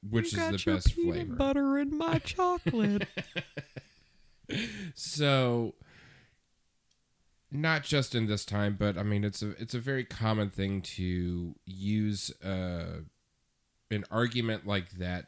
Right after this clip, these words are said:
Speaker 1: as what, uh, what's called, like, a wedge issue.
Speaker 2: Sure.
Speaker 1: To where even something as simple as that,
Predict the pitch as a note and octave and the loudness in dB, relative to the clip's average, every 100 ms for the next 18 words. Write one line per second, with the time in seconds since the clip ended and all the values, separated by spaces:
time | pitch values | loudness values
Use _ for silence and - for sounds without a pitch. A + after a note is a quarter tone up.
0 | _ F#2 F2+ E2+ F2 - - - E2+ F2+ | _ -4 -4 -4 -8 -10 -12 -16 -10 -6
1 | D#2+ - - F2 F2 - A1+ D#2 F#2+ - | -8 -10 -16 -14 -12 -14 -16 -12 -10 -4
2 | G2 F#2 F2+ F2 E2+ F#2 F2 E2+ - F#2+ | -2 -2 -4 -6 -6 -6 -6 -6 -8 -6
3 | F2+ - A#1 A1+ - _ - - G3 - | -4 -4 -8 -10 -14 _ -2 2 2 0
4 | - - _ - - A2+ G2+ G2 F#2+ G#2 | -14 -20 _ -8 2 4 4 2 2 4
5 | G2 F#2+ F2 - _ _ _ C3+ C#3+ D3 | 4 2 0 -8 _ _ _ 0 0 0
6 | C3 C3+ C3 B2+ C3 B2+ - G2+ G2 - | 0 0 0 -2 -2 -4 -4 -2 0 0
7 | - G#2 A#2 A2 - G2 F2 F2 F2+ F#2 | 2 2 0 -2 0 -2 -2 -4 -4 -2
8 | A2 C3 | -2 -4